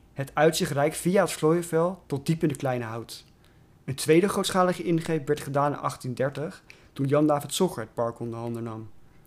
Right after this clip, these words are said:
In die tijd zijn er drie delen van de Hout ontstaan: de Kleine Hout, de Grote Hout en Eindenhout. De Hout is heel bijzonder vanwege de biodiversiteit.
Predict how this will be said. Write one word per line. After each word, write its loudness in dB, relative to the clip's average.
In -2
die 2
tijd 2
zijn 2
er -2
drie 2
delen 2
van -4
de -2
Hout -2
ontstaan: -8
de -20
Kleine 4
Hout, 0
de -12
Grote 0
Hout -6
en -8
Eindenhout. -6
De -2
Hout 6
is -6
heel 2
bijzonder 2
vanwege 0
de -2
biodiversiteit. -2